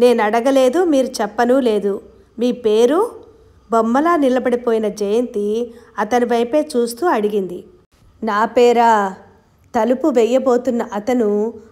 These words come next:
ఆగి, "అవును నిజమే, సుమిత్రాదేవి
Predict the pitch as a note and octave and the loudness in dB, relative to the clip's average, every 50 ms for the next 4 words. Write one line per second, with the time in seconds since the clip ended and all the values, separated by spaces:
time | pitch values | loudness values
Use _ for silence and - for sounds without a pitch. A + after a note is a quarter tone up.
0 | _ _ - F#3 F#3+ G3+ A3 A3 A3 E4+ G4 G4 D#4 A#3 G3 - - - - - | _ _ -8 -4 -2 -2 -2 0 0 2 2 2 2 0 -4 -8 -14 -20 -20 -20
1 | _ - G3+ G#3+ A#3 B3+ C#4 D4+ C#4 A#3 A3 G#3+ G#3+ C4 B3+ C#4+ C#4 C4 G#3 - | _ -2 0 2 4 4 4 2 2 0 0 0 0 0 0 0 0 0 -2 -4
2 | - - - - _ _ _ - - - G#3 G#3 A3+ A#3+ A#3 - D4 D4 D4 C#4+ | -6 -12 -20 -20 _ _ _ -8 -4 -2 -2 0 0 -2 0 2 4 4 4 4
3 | C#4+ C4 C4 A3+ A#3 B3 C#4+ F4+ F#4+ E4+ B3+ - - | 4 2 2 2 0 -2 -2 0 0 -2 -4 -6 -10